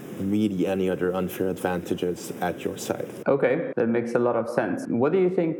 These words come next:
Speaker 2: you know, compared to, let's say, stricter in the region? I don't know if you have any oversight or have met other people from surrounding countries. Do you think that we have more of an advantage or more of a disadvantage because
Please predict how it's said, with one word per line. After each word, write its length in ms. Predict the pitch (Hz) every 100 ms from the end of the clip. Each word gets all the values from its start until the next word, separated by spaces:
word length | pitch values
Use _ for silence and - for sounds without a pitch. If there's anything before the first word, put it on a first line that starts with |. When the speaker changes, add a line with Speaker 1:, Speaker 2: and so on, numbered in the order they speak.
| -
Speaker 2:
you 120 | 123
know, 240 | 107 - - - -
compared 480 | 127 120 147 156 151
to, 140 | 127
let's 200 | 117 113
say, 160 | - 113
stricter 540 | 113 - 151 156 131
in 140 | 117 113
the 60 |
region? 480 | 110 123 110 - - - - - -
I 60 | -
don't 140 | 120
know 80 | 127
if 180 | 123 127
you 60 | 123
have 100 | 110
any 180 | 117
oversight 520 | 110 117 113 117 - 120
or 120 | 113
have 160 | 110
met 580 | 113 110 - - - - -
other 220 | 113 110
people 360 | - 117 113 110
from 260 | - 110
surrounding 480 | 113 117 117 113 110
countries. 480 | 117 110 110 - -
Do 60 | 120
you 140 | 139
think 160 | 139 160
that 160 | 147 127
we 140 | 131
have 320 | 131 123 -
more 200 | 120 120
of 160 | 113 113
an 60 |
advantage 600 | 107 104 165 170 160 147
or 100 | 139
more 260 | 120 120 117
of 80 | 110
a 80 | 110
disadvantage 640 | 117 110 110 156 151 127
because 220 | - 123